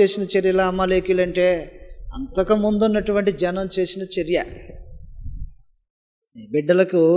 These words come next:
దేవుని కనికరం పొందాలనుకుంటే నీ జీవితం కూడా కన్సిడర్ చేయబడుతుంది ఇక్కడ.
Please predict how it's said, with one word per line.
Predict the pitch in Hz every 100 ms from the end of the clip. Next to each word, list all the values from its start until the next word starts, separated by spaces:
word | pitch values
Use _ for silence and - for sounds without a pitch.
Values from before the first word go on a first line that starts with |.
| 185 180 - -
దేవుని | 147 165 180 175
కనికరం | 170 175 175 185 185
పొందాలనుకుంటే | 170 165 165 160 160 156 147 170 214 226 - - - -
నీ | 147 135 -
జీవితం | 147 180 196 190 190
కూడా | 185 202
కన్సిడర్ | 202 202 185 190 170
చేయబడుతుంది | 170 160 151 147 160 156
ఇక్కడ. | -